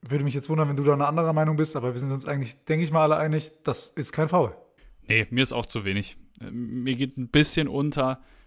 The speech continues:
Speaker 2: in der ganzen Debatte, äh, was der, der, der Gegenspieler für eine Stabilität hat in dem Moment. Also wenn Chabot jetzt auf beiden Beinen feststeht und er dann so hinfällt, nachdem, äh, Höhler ihn so ein bisschen anstupst, dann sage ich lächerlich.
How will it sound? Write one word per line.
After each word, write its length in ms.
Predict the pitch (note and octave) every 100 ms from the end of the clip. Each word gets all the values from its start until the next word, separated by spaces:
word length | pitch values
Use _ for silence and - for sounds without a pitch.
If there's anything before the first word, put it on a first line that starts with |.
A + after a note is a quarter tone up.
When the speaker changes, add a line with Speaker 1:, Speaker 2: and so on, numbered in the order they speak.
| _
Speaker 2:
in 140 | C#3
der 140 | B2+ A#2+
ganzen 360 | B2 B2 -
Debatte, 680 | B2 G#2+ A2+ A#2 B2+ A#2 A#2+ -
äh, 220 | A2+ G#2 G2+ - - -
was 420 | - A2 A#2 - -
der, 140 | A2+ G#2+ -
der, 180 | A2+ G#2+
der 140 | A2
Gegenspieler 640 | G#2 B2+ D3 - C3 B2
für 140 | A#2 B2
eine 360 | A2+ G#2 G2+ - - -
Stabilität 680 | - A#2+ A#2 A2 G#2+ D3 D3+
hat 140 | E3
in 100 | D3+
dem 140 | D3 D#3
Moment. 460 | D#3 D#3+ F3 - - _
Also 260 | - G#2 G#2
wenn 140 | A2+
Chabot 460 | A2+ B2 A2+ A#2+ C3
jetzt 260 | A#2+ -
auf 220 | - A2 -
beiden 300 | A2 B2 A2+
Beinen 280 | A2 A#2+
feststeht 680 | A2 B2+ A#2+ - - A#2+ C3 - - - - -
und 140 | A#2+
er 120 | A#2 A2
dann 180 | A#2
so 180 | A#2 A2+
hinfällt, 400 | A#2+ C3 - A#2+
nachdem, 460 | A#2+ G#2+ A#2+ A2+ A2+
äh, 140 | G#2+
Höhler 280 | G#2+ B2 B2
ihn 140 | A#2
so 60 | A2
ein 60 | G#2+
bisschen 300 | B2+ - A2
anstupst, 600 | A#2+ B2 B2 A#2+ - - - - -
dann 160 | - G#2+
sage 220 | G#2 G2+
ich 100 | G2
lächerlich. 580 | A2 B2 A#2+ A#2+ -